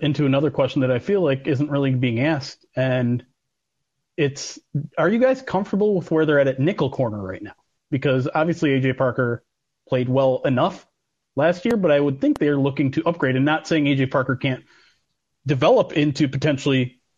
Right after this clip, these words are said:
a, a good enough starting nickel, but, I mean, y-, y-, you bring in, um, God, what's his name? I'm sorry.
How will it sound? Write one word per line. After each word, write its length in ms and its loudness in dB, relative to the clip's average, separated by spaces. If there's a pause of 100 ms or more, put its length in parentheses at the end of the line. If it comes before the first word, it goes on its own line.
(120)
a, 60 2
a 440 0
good 200 2
enough 280 0
starting 460 0
nickel, 300 0
but, 340 0 (1000)
I 60 0
mean, 480 0 (100)
y-, 160 -4
y-, 220 -2
you 120 0
bring 240 0
in, 280 2
um, 500 0 (320)
God, 140 -4
what's 200 -4
his 100 -2
name? 160 -2
I'm 100 -4
sorry. 300 -8